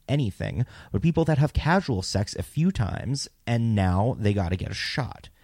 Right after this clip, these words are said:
This is because diseases are caused by friction. Energetic friction will turn into friction within the cells. When people have sex with people they don't properly flow with, you get diseases. Therefore,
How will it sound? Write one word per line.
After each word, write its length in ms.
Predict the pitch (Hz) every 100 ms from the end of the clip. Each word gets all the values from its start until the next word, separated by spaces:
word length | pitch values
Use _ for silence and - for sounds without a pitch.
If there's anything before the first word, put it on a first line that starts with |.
| _ _
This 400 | 90 98 160 -
is 160 | 131 110
because 520 | 101 104 - 87 85
diseases 960 | 87 95 80 101 120 123 131 131 156 -
are 100 | -
caused 420 | 95 - 95 127 -
by 120 | 143
friction. 640 | - - 98 - - - - - -
Energetic 540 | 117 160 139 120 123
friction 480 | - - 113 - 98
will 100 | 95
turn 320 | 87 110 117
into 220 | 107 104 95
friction 420 | - 98 - 98
within 280 | 90 90 90
the 100 | 87
cells. 580 | - 80 - - - - - -
When 140 | 117
people 240 | - 143
have 160 | 139 120
sex 420 | - - 180 -
with 140 | 123 -
people 340 | 87 - 95
they 140 | 113
don't 180 | 117 160
properly 560 | - - 202 - 156 143
flow 400 | - - 165 185
with, 380 | 123 64 65 -
you 220 | 95 101
get 300 | 107 98 -
diseases. 680 | 98 82 90 85 50 50 - - - -
Therefore, 760 | 101 165 - - - 55 -